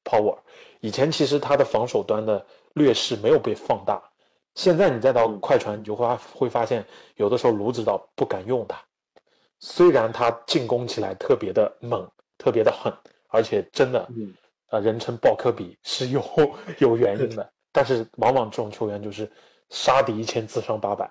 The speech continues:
Speaker 1: 就到了回过头来他就会丢分，因为防守的劣势。所以有的时候卢指导关键的时刻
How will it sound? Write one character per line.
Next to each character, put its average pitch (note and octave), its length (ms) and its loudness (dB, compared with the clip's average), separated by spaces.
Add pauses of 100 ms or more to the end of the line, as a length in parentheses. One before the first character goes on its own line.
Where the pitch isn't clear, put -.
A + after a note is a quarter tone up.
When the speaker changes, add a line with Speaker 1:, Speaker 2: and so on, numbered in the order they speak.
(380)
Speaker 1:
就 C#3 140 2
到 - 240 4
了 B2 80 4
回 C3 160 0
过 B2+ 120 0
头 A#2 140 0
来 G#2+ 100 0
他 A2 140 -6
就 A2+ 100 -2
会 A#2 140 -4
丢 A2 180 -2
分， G2 240 -8 (120)
因 A#2 120 -10
为 A#2 80 0
防 G#2+ 240 -4
守 G#2+ 160 -6
的 F#2 120 -10
劣 G#2+ 200 -6
势。 - 240 -18 (300)
所 D3 140 2
以 - 20 6
有 C#3+ 80 6
的 C3 100 0
时 C3+ 80 0
候 C#3 120 4
卢 C3 160 -2
指 C3 100 0
导 B2 140 2
关 B2+ 200 2
键 C3+ 120 -4
的 B2+ 40 -14
时 A#2+ 160 -8
刻 B2 160 0